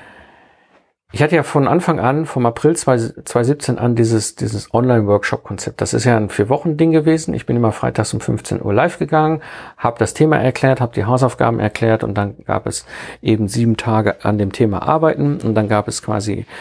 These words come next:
nächste, äh, Freitag fünfzehn Uhr Call,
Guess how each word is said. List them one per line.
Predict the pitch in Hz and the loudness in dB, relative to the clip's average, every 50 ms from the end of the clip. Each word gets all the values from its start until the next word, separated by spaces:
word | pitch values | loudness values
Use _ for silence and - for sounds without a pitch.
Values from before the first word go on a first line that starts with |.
| - - - _ _ | -18 -20 -20 _ _
nächste, | - 104 120 131 131 - - - 131 127 123 120 117 - - 120 117 117 117 | 0 4 4 4 4 2 2 2 4 4 4 2 2 2 2 4 4 4 2
äh, | - | 0
Freitag | - - 120 117 113 - 113 - | -2 0 0 0 2 2 -2 0
fünfzehn | - 117 113 - - - 120 107 - | 0 -2 -2 -2 -2 -2 -2 -2 0
Uhr | 113 113 113 110 | 2 2 2 0
Call, | - - 117 110 110 | 2 0 2 2 2